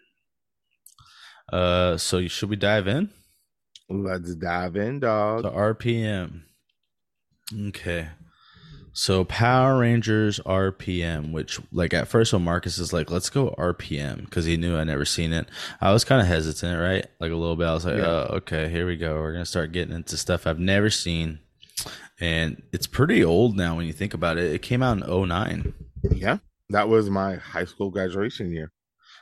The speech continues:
Speaker 1: Yeah. So, like, oh nine, so you were graduating. I had just graduated the year before. And it's, if I'm correct, this is the final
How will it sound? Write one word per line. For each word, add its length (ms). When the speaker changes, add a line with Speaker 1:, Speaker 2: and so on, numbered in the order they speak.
Speaker 1:
Yeah. 340
So, 240
like, 360
oh 160
nine, 380
so 140
you 260
were 140
graduating. 720
I 100
had 240
just 300
graduated 640
the 120
year 100
before. 560
And 460
it's, 220
if 100
I'm 160
correct, 460
this 260
is 140
the 100
final 840